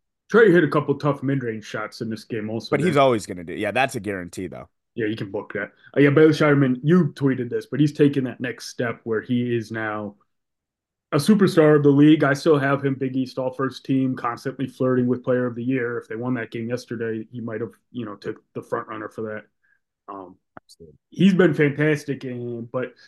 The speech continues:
Speaker 1: and Mason Miller has been really good. Mason Miller rebounded the ball last night like, uh, like his life was dependent on it, and that was really cool to see. Obviously, we know what he's doing shooting-wise. So his other
Speaker 2: Greg
Speaker 1: three
Speaker 2: McDermott.
Speaker 1: piece-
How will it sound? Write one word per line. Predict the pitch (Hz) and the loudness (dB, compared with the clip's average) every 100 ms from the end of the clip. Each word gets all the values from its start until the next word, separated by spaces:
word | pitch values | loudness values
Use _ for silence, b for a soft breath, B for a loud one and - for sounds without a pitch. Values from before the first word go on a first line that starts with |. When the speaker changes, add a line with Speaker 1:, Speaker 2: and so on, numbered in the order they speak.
| _ | _
Speaker 1:
and | 208 | 6
Mason | 240 285 196 | 6 6 6
Miller | 240 151 | 4 4
has | 131 | 2
been | 123 123 | -2 2
really | 160 170 | 4 4
good. | - 107 95 _ _ - | 2 -8 -14 _ _ -4
Mason | 180 247 | -2 -2
Miller | 196 208 - 143 - 120 120 | -2 -2 -4 -12 -18 -18 -4
rebounded | 180 175 131 123 120 | 0 0 -2 -6 -14
the | |
ball | 113 117 113 | -10 -8 -6
last | 123 120 - | -6 -8 -8
night | 123 113 123 | -6 -6 -6
like, | 113 107 123 | -8 -8 -8
uh, | 110 107 101 | -6 -8 -10
like | 117 113 | -10 -10
his | 117 117 | -8 2
life | 180 175 | 2 4
was | 143 | -2
dependent | - - 165 139 | -2 0 2 0
on | 110 104 | -2 -14
it, | 101 | -18
and | 113 | -4
that | 143 | 2
was | 147 139 | 2 2
really | 127 | -4
cool | 139 131 | -4 -6
to | 127 | -8
see. | - 127 | -8 -4
Obviously, | 123 131 131 123 | -4 -4 -6 -6
we | 123 | -6
know | 123 | -6
what | 120 120 | -8 -10
he's | 113 | -12
doing | 123 113 | -10 -10
shooting-wise. | 104 - 139 127 113 113 107 104 _ _ _ _ _ _ _ _ _ | -12 -6 -4 -4 -6 -8 -10 -12 _ _ _ _ _ _ _ _ _
So | 139 | -4
his | 127 | 0
other | 151 151 | 2 2
Speaker 2:
Greg | 143 | 4
Speaker 1:
three | 147 139 | 2 2
Speaker 2:
McDermott. | 107 101 185 | -4 -2 0
Speaker 1:
piece- | 185 | -2